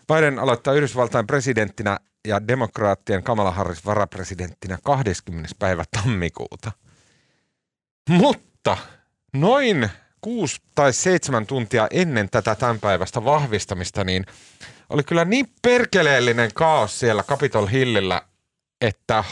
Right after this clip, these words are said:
huh, huh, ei olisi koskaan uskonut, että se on edes mahdollista.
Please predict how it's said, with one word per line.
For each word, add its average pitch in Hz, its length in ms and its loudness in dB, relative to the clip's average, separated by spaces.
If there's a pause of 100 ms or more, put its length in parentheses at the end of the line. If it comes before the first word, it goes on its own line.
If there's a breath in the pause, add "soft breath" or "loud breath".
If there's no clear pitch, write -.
huh, 302 300 0
huh, 165 240 0
ei 156 140 2
olisi 151 160 0
koskaan 208 360 0
uskonut, 147 420 -2 (420 soft breath)
että - 220 -2
se 135 120 0
on 123 200 -2 (280)
edes 131 180 0
mahdollista. 117 680 -2